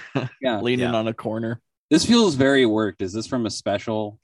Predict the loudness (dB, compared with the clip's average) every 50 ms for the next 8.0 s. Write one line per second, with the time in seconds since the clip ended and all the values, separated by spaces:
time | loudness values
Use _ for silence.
0 | _ -6 -6 -6 -4 -4 -6 -4 -4 -2 0 0 0 2 2 2 2 2 2 2
1 | 2 4 2 2 0 -2 -4 -4 -4 -4 -2 0 0 0 0 0 0 0 0 0
2 | 2 2 0 0 0 -2 -4 -2 0 0 0 -2 -6 _ _ _ _ 0 2 4
3 | 4 6 6 4 4 4 2 -2 -2 -2 -2 -2 -2 -4 -8 -10 -10 -10 -10 -10
4 | -8 -8 -8 -8 -8 -10 -12 -12 -12 -12 -14 _ _ _ _ _ -2 -2 -2 -2
5 | -4 -10 -6 0 2 2 4 4 2 0 0 0 0 0 2 2 2 0 -2 -4
6 | -6 -8 -8 -10 -10 -10 -12 -10 -8 -6 -6 -6 -8 -12 -16 -12 -8 -8 -8 -6
7 | -8 -12 -14 -14 -12 -12 -10 -10 -12 -12 -14 -14 -14 -16 -18 -18 -18 -18 -20 -20